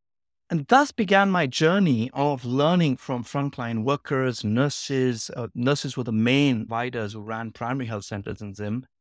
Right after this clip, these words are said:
but also traditional healers. I spent a lot of time with traditional healers. And I, I think I really date the onset of my journey into global mental health with those formative experiences outside the hospital in community settings.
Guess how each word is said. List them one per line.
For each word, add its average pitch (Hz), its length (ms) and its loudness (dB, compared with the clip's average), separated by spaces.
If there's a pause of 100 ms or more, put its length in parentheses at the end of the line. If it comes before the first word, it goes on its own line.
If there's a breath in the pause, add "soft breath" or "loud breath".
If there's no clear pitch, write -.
(140)
but 139 100 0
also 190 240 4
traditional 127 460 2
healers. 101 340 -6
I 110 60 -12
spent 123 240 -12
a 107 80 -8
lot 131 260 0
of 127 80 -4
time 110 340 -8
with 113 180 -12
traditional 117 420 -6
healers. 101 480 -10 (400)
And 202 120 -2
I, 220 80 -4
I 220 100 0
think 320 260 -4 (100)
I - 40 -2
really 208 240 0
date 165 280 0
the 123 160 -4
onset 123 560 -2
of 117 220 -12
my 110 140 -6
journey 123 520 -2
into 113 220 -4
global 123 320 -2
mental 113 300 -6
health 104 420 -10
with 123 160 -6
those 117 220 -10
formative 123 680 -2 (320)
experiences 131 1040 -2
outside 131 600 -2
the 113 80 -6
hospital 107 640 -8
in 113 100 -6
community 110 520 -8
settings. - 560 -12